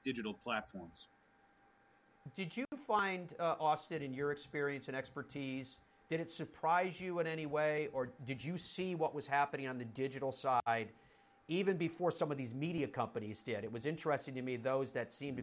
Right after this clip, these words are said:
Speaker 2: very vested in traditional broadcast media that are now trying to play catch up on the digital side. But what was the experience like for you watching the evolution?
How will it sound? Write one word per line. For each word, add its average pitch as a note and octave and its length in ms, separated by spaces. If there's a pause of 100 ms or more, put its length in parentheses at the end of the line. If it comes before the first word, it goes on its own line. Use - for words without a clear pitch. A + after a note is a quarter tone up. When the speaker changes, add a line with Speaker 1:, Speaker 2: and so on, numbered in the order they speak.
Speaker 2:
very C#3 240
vested C3 540
in A2+ 120
traditional A#2 640 (360)
broadcast C3 560
media A#2+ 540 (240)
that C3 120
are C3+ 60
now C3+ 220
trying C3+ 260
to A#2+ 60
play B2+ 200
catch C#3 360
up A#2+ 140
on A#2+ 160
the A#2 80
digital B2+ 380
side. A2 420
But A2+ 140
what E3+ 160
was A3 120
the F3+ 80
experience D3 560
like A#2+ 200
for - 120
you B2 180
watching A#2 420
the A#2 180
evolution? A2 480